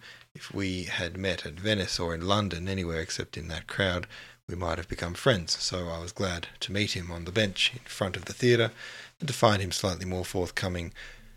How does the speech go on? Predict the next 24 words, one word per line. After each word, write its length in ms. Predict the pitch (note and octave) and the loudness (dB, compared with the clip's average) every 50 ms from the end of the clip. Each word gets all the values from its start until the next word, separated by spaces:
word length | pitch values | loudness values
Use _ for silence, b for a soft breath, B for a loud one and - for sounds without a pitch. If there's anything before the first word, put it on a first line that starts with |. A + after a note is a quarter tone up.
| B B B B B B B B B B B B B | B B B B B B B B B B B B B
than 160 | C#3 A2+ A2 | 2 4 4
he 80 | G#2+ G#2 | 4 2
had 120 | G2+ - | 4 6
shown 280 | - - A#2 A2+ A2 A2 | 8 8 10 8 8 6
himself 420 | G#2+ G#2 - - A2 G#2+ G2 - | 6 4 4 2 2 2 0 0
to 100 | - - | 0 2
me 280 | A2+ A2 G#2+ G#2 G#2 G2+ | 4 4 4 4 4 4
in 100 | G2+ G2+ | 2 0
his 200 | F#2 F#2+ G2 G#2+ | -2 -2 0 4
mother's 320 | A#2 B2 A2 A#2 - - | 4 4 4 4 0 -4
house. 420 | - F#2+ F2 E2 D#2+ - - - - | -4 -4 -4 -4 -6 -8 -10 -6 -2
We 180 | G#2+ G2+ G2+ | 0 0 0
spoke 640 | F#2+ - - - - - B2 B2 B2 B2 - - - | -2 -4 -8 -2 6 8 8 8 8 6 0 -6 -4
about 360 | A2+ G2+ G2+ G2+ F#2+ F#2 - | -2 -2 0 0 0 -2 -2
his 180 | A2+ F#2 - A2 | -2 2 4 4
opera 320 | A#2 A#2 - - D3 D#3 | 4 4 2 0 0 2
and 220 | C3+ G2+ F2 E2+ F2 | 2 0 0 -2 -2
about 320 | E2 - E2 E2 E2 - - - | 0 2 2 2 2 0 0 0
Alice, 480 | A2 A#2 C3 B2+ - - - - - - B B B B B A#2+ | 2 2 2 2 0 0 0 -2 -2 -4 B B B B B -4
who 260 | B2 G2 F#2 F2 E2 D#2+ F#2 | -2 -2 -2 -2 -4 -4 -4
had 260 | A2+ A#2 F#2 E2 - | -2 -2 -2 -2 -2
translated 600 | - - - G2+ F#2 F2+ F#2 F#2+ F#2 F2 E2 - | -2 -2 0 0 0 2 2 2 2 0 -2 -4
his 280 | - G#2+ E2+ - - B1 | -6 -6 -6 -6 -6 -6
libretto, 600 | B1+ F#2 F#2+ F#2 F2 G#2+ A2 - C3+ C#3 C#3+ | -6 -4 -4 -4 -2 -2 -2 2 2 2 2